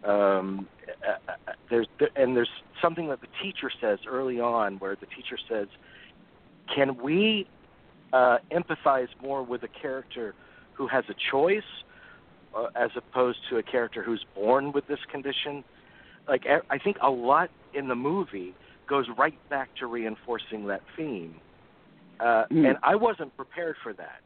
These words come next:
Speaker 1: so I didn't catch every nuance or, uh, that it was giving me, because I thought I would be watching this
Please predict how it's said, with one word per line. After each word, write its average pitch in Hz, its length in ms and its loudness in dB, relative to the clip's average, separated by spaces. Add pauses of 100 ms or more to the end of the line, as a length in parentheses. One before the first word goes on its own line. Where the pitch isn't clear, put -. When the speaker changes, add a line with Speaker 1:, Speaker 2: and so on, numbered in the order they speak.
(160)
Speaker 1:
so 131 100 0
I 147 80 2
didn't 165 320 -6
catch 143 240 -4
every 110 460 -4 (460)
nuance 120 480 0 (140)
or, 98 240 -8 (500)
uh, 101 140 -8 (140)
that 110 240 -4
it 110 140 -6
was 101 100 -8 (100)
giving 120 320 0
me, 73 220 -12 (480)
because 135 280 0
I 170 120 4
thought 135 200 2
I 113 80 2
would 110 140 -6 (100)
be 113 80 -12
watching 104 380 -6
this 95 100 -8